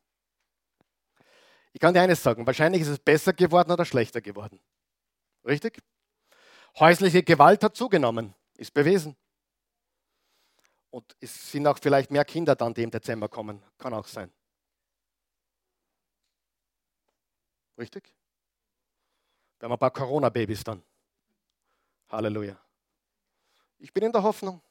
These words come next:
vielleicht kriege ich auch welche, nicht von der Christi, aber von den Kindern. Das nennt man dann Enkelkinder. Und wenn die Kinder haben, das nennt man Urenkel. Und der Grandy will fit sein.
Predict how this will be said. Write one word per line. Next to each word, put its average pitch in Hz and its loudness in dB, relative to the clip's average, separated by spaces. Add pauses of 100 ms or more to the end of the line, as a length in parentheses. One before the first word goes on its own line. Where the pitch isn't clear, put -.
vielleicht 165 -6
kriege 175 -6
ich - 4
auch 175 -2
welche, 165 -8
nicht 156 -16
von 160 -10
der 151 -10
Christi, 156 -6
aber 135 -2
von 127 -12
den 135 -14 (720)
Kindern. 151 -12 (1000)
Das 127 -14
nennt 139 -4
man 127 -4
dann 123 -6
Enkelkinder. 143 -8 (2500)
Und 127 -14
wenn 120 -2
die 160 -2
Kinder 170 2
haben, 156 4
das 139 -8
nennt 135 -4
man 127 -12
Urenkel. 170 -6 (1400)
Und - -14
der 123 -2
Grandy 165 -2
will 185 -4
fit - -8
sein. 175 -10